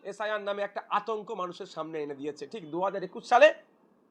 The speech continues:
যেমন সিএ এনআরসির নামে ভোট ধরা কল এনেছিল, এইটা এনে দাঁড় করাচ্ছে।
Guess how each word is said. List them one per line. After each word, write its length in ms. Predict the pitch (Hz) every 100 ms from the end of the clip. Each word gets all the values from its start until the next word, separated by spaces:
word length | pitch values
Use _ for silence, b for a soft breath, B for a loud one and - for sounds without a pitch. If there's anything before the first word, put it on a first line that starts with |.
| _ _ _ 196
যেমন 180 | 208
সিএ 340 | 202 - 254 247
এনআরসির 420 | 226 226 - 240
নামে 220 | 214 214
ভোট 200 | 175 190
ধরা 180 | 202 202
কল 180 | 202 196
এনেছিল, 420 | 233 254 294 311 - - - -
এইটা 220 | 170 185
এনে 120 | 170
দাঁড় 180 | 156 147
করাচ্ছে। 400 | - - - 147